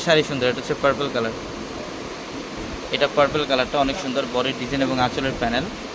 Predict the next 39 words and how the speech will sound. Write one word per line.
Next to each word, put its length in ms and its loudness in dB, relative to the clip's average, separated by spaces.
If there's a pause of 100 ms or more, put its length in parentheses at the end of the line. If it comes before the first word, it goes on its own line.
(800)
প্রত্যেকটা 540 0
শাড়ির 200 0
ডিজাইন 320 0
সুন্দর। 280 -2
ঝটপট 360 4
চলে 200 6
আসতে 160 0
হবে 140 6
আমাদের 200 0
শোরুমে, 280 2
ঢাকা 280 2
এলিফ্যান্ট 360 2
রোড, 140 2 (560)
গাউসিয়া 440 6
মার্কেটের 420 4
সাথে 200 2 (100)
নূর 180 0
ম্যানশন। 320 0
আর 80 2
নূর 200 -2
ম্যানশনের 400 -4
চারতলা 340 2
হচ্ছে 220 -4
পূর্ণিমা 320 -4
শাড়ি। 160 -2 (580)
এবং 160 0 (220)
প্রত্যেকটা 380 0 (160)
ভিডিওর 280 2
ক্যাপশনে 420 2
থাকা 140 0
নাম্বারে 280 2
কন্ট্যাক্ট 340 -2
করে 160 2
ঢাকা, 240 0
ঢাকার 240 2
বাইরে 240 2
থেকে 140 -2
এই 80 -6
শাড়িগুলো 300 0